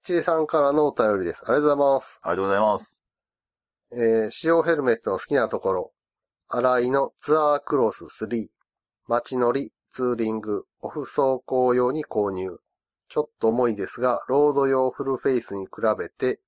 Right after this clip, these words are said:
Speaker 1: 視界が広いのが嬉しいです。バイザーは夕方の日光を遮るのにも有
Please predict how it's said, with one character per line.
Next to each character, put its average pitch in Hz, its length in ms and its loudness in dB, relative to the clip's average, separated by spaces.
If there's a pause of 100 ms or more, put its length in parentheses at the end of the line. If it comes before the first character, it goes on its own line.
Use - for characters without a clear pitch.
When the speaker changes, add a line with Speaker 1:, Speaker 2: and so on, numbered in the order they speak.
(100)
Speaker 1:
視 - 140 -18
界 135 280 0
が 131 140 0
広 127 320 -2
い 117 40 -2
の 120 120 -2
が 151 140 0
嬉 107 260 -4
し 110 160 -6
い - 20 -12
で 78 160 -12
す。 - 140 -20 (760)
バ 117 160 2
イ 113 100 0
ザ 110 160 0
ー - 40 4
は 131 160 2
夕 127 260 0
方 117 220 2
の 110 100 2
日 117 200 -4 (140)
光 98 140 -6
を 87 80 -8
遮 113 440 0
る 107 140 -4
の 98 140 -4
に 135 100 -8
も 113 160 -2
有 87 240 -12